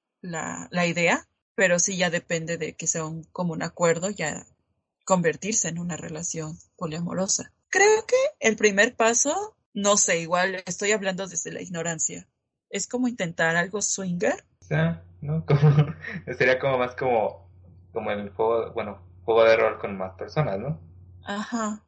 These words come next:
Speaker 2: Antes de, de irse al extremo.
Speaker 1: Exacto. Yo creo que podría empezar poco a poco. O sea, no es como de, de, hoy somos monógamos, mañana ya, poliamorosos.
Speaker 2: Usted,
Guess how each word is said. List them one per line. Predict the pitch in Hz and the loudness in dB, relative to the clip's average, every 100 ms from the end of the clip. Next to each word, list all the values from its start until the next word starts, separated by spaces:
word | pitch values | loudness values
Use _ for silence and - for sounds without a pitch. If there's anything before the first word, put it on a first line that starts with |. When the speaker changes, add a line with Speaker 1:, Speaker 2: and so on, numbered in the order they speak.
| _ _ | _ _
Speaker 2:
Antes | 120 113 - 107 | -8 -6 -6 0
de, | 104 104 | 2 4
de | 107 | 4
irse | 117 113 | 4 4
al | 120 | 2
extremo. | 104 - - 165 - - - - - - | 2 2 2 2 -2 -10 -20 -20 -20 -8
Speaker 1:
Exacto. | 190 180 202 196 - 165 165 | -2 2 2 2 -2 -6 0
Yo | 240 | 0
creo | 254 320 | 0 -4
que | 370 370 - | -4 -6 -4
podría | 208 185 185 180 | -2 0 0 0
empezar | 185 - 247 - 165 190 302 - _ _ _ _ _ | 2 2 2 2 2 4 2 -2 _ _ _ _ _
poco | - 180 208 | -6 -2 -4
a | 196 | -4
poco. | - 170 - | -4 -6 -4
O | 165 | -8
sea, | 175 175 | -2 0
no | |
es | 180 | 0
como | - 190 175 | -2 -2 0
de, | 156 165 165 | 0 -4 -6
de, | 160 160 160 156 160 _ _ _ _ | -4 -2 -2 -4 -8 _ _ _ _
hoy | - 202 208 | 0 2 4
somos | 220 208 180 _ _ _ 202 202 | 2 0 -4 _ _ _ -6 -4
monógamos, | 185 202 226 233 233 _ _ - 247 254 - | -2 -2 -2 -4 -8 _ _ -4 -2 -2 -2
mañana | 185 180 190 175 | 2 4 6 4
ya, | 165 - | 0 -2
poliamorosos. | - 175 180 180 165 - - - - | -6 -4 -4 -6 -8 -10 -16 -18 -20
Speaker 2:
Usted, | - - - | -10 -10 -10